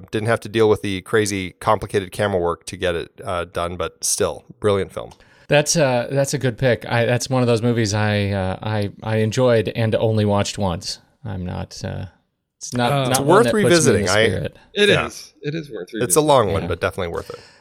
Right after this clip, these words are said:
Speaker 2: Uh, my number one pick now, Steve,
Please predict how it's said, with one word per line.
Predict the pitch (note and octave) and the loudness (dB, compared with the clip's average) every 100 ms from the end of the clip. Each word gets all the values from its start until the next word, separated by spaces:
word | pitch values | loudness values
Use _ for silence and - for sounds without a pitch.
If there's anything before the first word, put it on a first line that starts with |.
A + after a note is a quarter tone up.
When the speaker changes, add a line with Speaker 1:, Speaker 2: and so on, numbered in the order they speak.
| _ _ | _ _
Speaker 2:
Uh, | E3 D#3 C#3+ | -2 0 2
my | E3+ A3 A#3+ G#3 | 0 2 0 0
number | F3+ G#3 G3 | 0 0 0
one | E3+ F3+ F#3 | 0 0 0
pick | F3 D3+ D3 | 0 0 0
now, | B2 A2 A2+ C3+ - _ | 2 4 4 2 -4 _
Steve, | - - B2+ A#2 C3 - | -10 -4 0 0 -2 -6